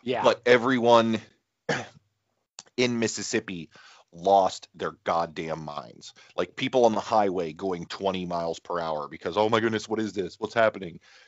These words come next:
Speaker 2: kind of a thing. And, you know, me and anyone else who'd been in real snow is like, "What is wrong with you people?" But
Speaker 1: Yeah.
Speaker 2: it was, it was very real. It was very hilarious, uh, to me at the time.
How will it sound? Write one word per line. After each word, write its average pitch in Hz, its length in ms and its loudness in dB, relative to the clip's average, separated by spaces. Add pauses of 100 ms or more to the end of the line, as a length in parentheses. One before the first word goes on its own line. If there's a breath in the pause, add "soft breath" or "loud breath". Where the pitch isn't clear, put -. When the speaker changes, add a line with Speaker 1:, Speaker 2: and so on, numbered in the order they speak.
Speaker 2:
kind 104 240 0
of 90 60 -4
a 92 60 -4
thing. 80 340 -6 (380 soft breath)
And, 117 400 -2
you 151 120 -10
know, 78 180 -6 (520)
me 120 400 -4
and 90 100 -4
anyone 95 380 -2
else 95 220 0
who'd 85 220 -12
been 90 280 -4
in 82 180 -12
real 92 220 -4
snow 80 300 -8
is 82 120 -12
like, 80 200 -8
"What 127 260 -10
is 85 140 -10
wrong 80 480 -6
with 73 140 -18
you 78 80 -16
people?" 73 400 -16 (540 soft breath)
But 104 180 2
Speaker 1:
Yeah. 80 60 4
Speaker 2:
it 131 160 0
was, 131 420 -2 (360 soft breath)
it - 40 -8
was 123 120 -2
very 143 220 4
real. 104 420 2 (500 loud breath)
It 110 80 0
was 110 140 0
very 117 200 4
hilarious, 110 720 0 (480 soft breath)
uh, 90 380 2 (260)
to 92 100 -12
me 87 360 -8
at 82 140 -10
the - 60 -20
time. 78 360 -6